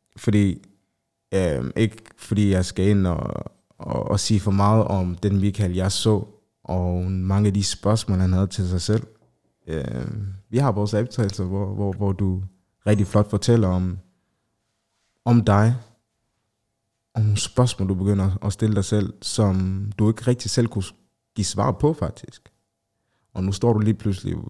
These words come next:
her, hvor du er lige nu. Har det været mærkeligt, rejsen frem til i dag,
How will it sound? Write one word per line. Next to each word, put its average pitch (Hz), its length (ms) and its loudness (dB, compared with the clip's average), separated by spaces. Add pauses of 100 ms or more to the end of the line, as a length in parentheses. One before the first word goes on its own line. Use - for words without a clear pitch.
(840)
her, 104 200 0
hvor 90 120 -6
du 95 80 -2
er 92 100 0
lige 92 180 -2
nu. 95 180 -2 (1300)
Har 110 180 2
det 101 180 2
været 98 440 2
mærkeligt, 98 720 0
rejsen 95 760 -2 (600)
frem 110 240 0
til 101 220 -4
i 95 80 -2
dag, 110 320 2